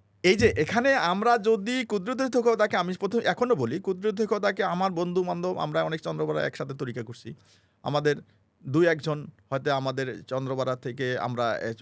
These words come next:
বাবাজানে খা-, সবাই আসছি। আসার পরে ইমাম কুদরতের খোদার পাশে চন্দ্রপাড়া থেকে যারা আসছি, এখন, এ, তারা কুদরতের খোদাকে মানে না।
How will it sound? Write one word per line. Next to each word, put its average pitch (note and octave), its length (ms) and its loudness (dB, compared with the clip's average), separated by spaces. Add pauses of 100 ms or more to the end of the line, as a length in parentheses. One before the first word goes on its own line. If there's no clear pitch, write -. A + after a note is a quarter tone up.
বাবাজানে A#2+ 380 -2
খা-, - 220 -8
সবাই B2+ 300 -2
আসছি। G#2+ 360 -4 (300)
আসার C3 260 -4
পরে C3 340 -4
ইমাম D3+ 320 -4
কুদরতের D3+ 440 -6
খোদার D3 260 -4
পাশে C3 400 -6
চন্দ্রপাড়া C#3+ 420 -4
থেকে C#3+ 180 -6
যারা C3 180 -2
আসছি, B2 300 -6
এখন, C3+ 300 -4
এ, B2+ 260 -6
তারা B2 440 -2
কুদরতের C#3+ 360 -6
খোদাকে B2 280 -6
মানে G#2+ 240 -4
না। G2 160 -8